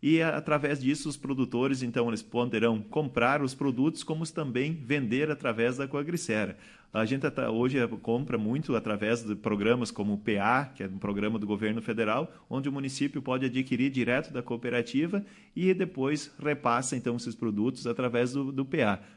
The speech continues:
Temos uma parceria, o município de São José do Herval também, que adquire através da, da nossa cooperativa. É trabalhando junto, unindo esforços, e a gente,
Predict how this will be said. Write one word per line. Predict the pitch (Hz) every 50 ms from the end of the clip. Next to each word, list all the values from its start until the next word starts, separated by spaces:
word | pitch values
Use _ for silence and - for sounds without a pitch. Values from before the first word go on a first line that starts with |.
| _ _
Temos | - 123 127 117 135
uma | 123 113
parceria, | - 120 117 - 120 104 113 123 127
o | 123
município | 113 104 101 104 117 113 110 113
de | 107
São | - - 107 107
José | 101 92 98 107 110
do | 104 104
Herval | 98 98 98 98 104 117 123
também, | 120 - 107 101 95 104 120 147 185 202 - - - - _
que | - -
adquire | 120 120 120 117 117 127 123 123 120 123 143 147 151
através | 143 139 - 131 117 107 110 110 120 135 139 - - - -
da, | - 123
da | 127 127 120 120 123
nossa | 120 123 131 - 143
cooperativa. | - 113 - 165 156 175 165 - - 117 113 90 - - - - - _ -
É | - 90
trabalhando | 95 - 165 160 151 147 135 135 135 143 131 117
junto, | 104 104 123 127 156 170 - 160 131
unindo | 117 110 113 127 135 135 123 120 120 120
esforços, | - 117 110 - - 113 113 120 151 156 156 165 156 - - - - - _ -
e | 156 156 165 175
a | 175 170 170 170
gente, | 170 156 170 165 - 175